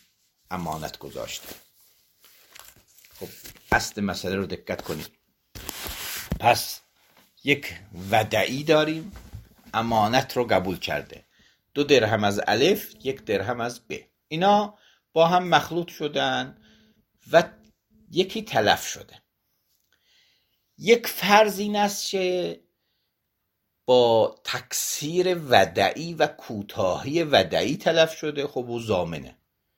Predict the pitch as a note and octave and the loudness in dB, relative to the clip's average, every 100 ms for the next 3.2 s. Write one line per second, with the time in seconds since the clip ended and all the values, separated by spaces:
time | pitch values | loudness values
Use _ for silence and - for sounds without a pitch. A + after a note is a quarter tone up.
0 | _ _ _ _ _ _ - G#2 A2 G#2+ | _ _ _ _ _ _ 0 4 4 2
1 | G2 - _ _ _ - G#2+ A2+ D3+ D3+ | -2 -6 _ _ _ 2 2 2 0 0
2 | G#2+ G2 G2+ G2 G2+ G2 G2+ A#2 E3 G3 | 0 2 4 4 4 2 0 2 2 2
3 | C4 B3+ | -2 -8